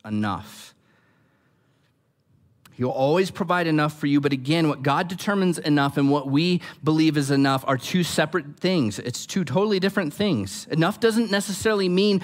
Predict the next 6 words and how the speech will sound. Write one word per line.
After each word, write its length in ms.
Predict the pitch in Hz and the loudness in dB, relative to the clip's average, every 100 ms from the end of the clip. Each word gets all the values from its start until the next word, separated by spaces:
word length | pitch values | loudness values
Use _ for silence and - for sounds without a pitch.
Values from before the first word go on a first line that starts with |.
| - | -4
stability 800 | - - 214 156 196 220 165 127 - - | -8 -2 0 2 2 2 2 0 -4 0
or 180 | 196 | 2
assurance 680 | 190 175 - 220 233 139 - | 2 -2 -2 0 2 0 -2
or 120 | - 160 | -2 -2
security. 880 | - - 180 - 262 165 107 98 - _ _ _ _ _ _ _ _ _ _ _ _ _ _ _ _ _ _ _ _ _ _ | -2 -4 -4 -2 0 0 -2 -8 -14 _ _ _ _ _ _ _ _ _ _ _ _ _ _ _ _ _ _ _ _ _ _
Proverbs 960 | - 180 170 160 131 120 - - - | -4 -2 2 2 0 -6 -10 -10 -12